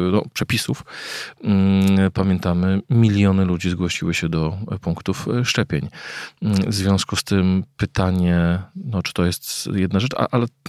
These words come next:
tutaj jeszcze premier powiedział, że, no, te, e,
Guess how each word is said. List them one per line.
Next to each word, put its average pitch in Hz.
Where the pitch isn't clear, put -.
tutaj -
jeszcze 107
premier 104
powiedział, 98
że, 98
no, 107
te, 113
e, 104